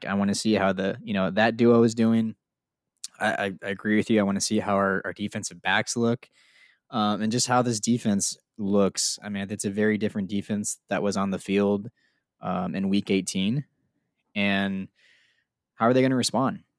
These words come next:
You know, it's, it's an emotional game, week one, um, considering that, you know, this is the team that knocked you out of the playoffs, and i-, it's a rivalry game. There's a lot of bad blood. I mean, these two teams do not like each other,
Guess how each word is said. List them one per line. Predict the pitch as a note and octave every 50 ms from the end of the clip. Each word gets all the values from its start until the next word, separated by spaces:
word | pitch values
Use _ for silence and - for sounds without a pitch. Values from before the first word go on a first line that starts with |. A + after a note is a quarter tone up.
| _
You | - G2+ G2
know, | F#2+ F#2+ G2
it's, | G2 F2+ E2 G#2 G2 - -
it's | - G#2+ - -
an | G#2+
emotional | G#2+ G#2 A2+ B2 - - B2+ A2+
game, | G2+ G2 F#2+ G2 G#2 A2+ A#2+ B2+ A#2
week | G#2+ G#2 A2+ A2 -
one, | G#2 G#2 G#2 G#2+ A2+ A2+ A#2 A#2+ - _ _ _ _ _ _ _ _ _ _
um, | A#2 G#2+ G2 F#2+
considering | - - A2 - - A2+ G#2 G#2 G2+ G#2 G2
that, | F#2+ F#2+ E2+
you | G2
know, | F#2+ G2
this | G2 -
is | - G#2+
the | G#2
team | G2 - G#2+ G#2 G#2 G2+
that | F#2+ C#2
knocked | G2+ G2+ F#2+ F#2+ - -
you | G2+ G2
out | F#2+ F#2+
of | F#2+
the | F2
playoffs, | - - A2 A2+ A#2 A#2 A#2 A2+ A2+ A2+ - - - - - _ _ _ _ _ _ _ _ -
and | G2+ G2+ F#2+ F#2+ F#2 F#2+ F#2 F#2 F2+ F2+ F2 - - - - - _ _
i-, | - B1+ - _ _
it's | C#2+ - - _ - -
a | G2
rivalry | F2+ F#2 G2 G#2+ A2 A2+ A2 A2 A2
game. | G#2+ G#2+ G#2+ G#2+ G#2+ G#2
There's | G2 F#2 -
a |
lot | F#2+ F#2+ F#2+
of | F#2+ F2
bad | G2 F#2+ F#2+ F#2+
blood. | F#2 G2 G2 F#2+ G2+ G2+ F#2+ G2 F#2 D#2
I | F#2
mean, | F#2 F2+ F2+ F2+
these | F2+ E2+ - - _
two | - - A2+
teams | G#2 - - G#2 G2+ G2+ F#2+ F2
do | - F#2+
not | F#2+ F#2+ F#2+ F#2+ D#2 F#2
like | F#2 F#2 F#2+ -
each | G#2+ G2 -
other, | A2 G#2 G#2 G#2+ G#2+ A2